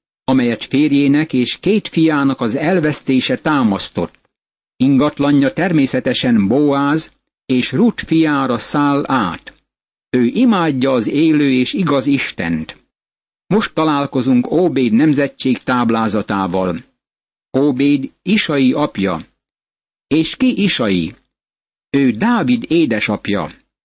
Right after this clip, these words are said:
Ezek Pérez utódai. Pérez nemzette Hecront. Hecrón nemzette Rámot,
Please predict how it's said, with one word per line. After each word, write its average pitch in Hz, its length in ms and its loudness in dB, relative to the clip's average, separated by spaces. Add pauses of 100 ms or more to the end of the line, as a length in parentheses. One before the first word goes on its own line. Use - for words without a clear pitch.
(480)
Ezek 160 380 -2
Pérez 180 420 0
utódai. 101 720 -2 (800)
Pérez 175 460 0
nemzette 127 580 0
Hecront. 95 840 -4 (560)
Hecrón 156 460 0
nemzette 131 600 0
Rámot, 127 560 0